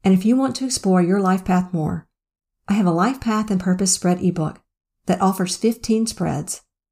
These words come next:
that will help you identify and align with your life path and sail to success. Spreads like the Life Path Alignment Spread, Path Guidance Spread, Conquering Obstacles on My Path, Advice for My Future Self,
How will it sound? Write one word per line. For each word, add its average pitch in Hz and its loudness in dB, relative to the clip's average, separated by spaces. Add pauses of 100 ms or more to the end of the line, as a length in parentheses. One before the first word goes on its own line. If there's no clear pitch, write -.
(400)
that 185 4
will 180 2
help 233 0
you 220 0
identify 196 -2
and 170 -2
align 170 0
with 165 -4
your 240 2
life 185 2
path 165 -4 (720)
and 180 2
sail 180 0
to 185 -6
success. - -6 (1700)
Spreads 214 -2
like 185 0
the 175 2
Life 165 0
Path 226 -2
Alignment 196 2
Spread, 170 -2 (520)
Path 175 0
Guidance 170 -2
Spread, 170 -4 (520)
Conquering 185 0
Obstacles 208 -2
on 208 0
My 202 -2
Path, 214 -4 (440)
Advice 185 2
for 190 -4
My 180 2
Future 254 -4
Self, 170 -6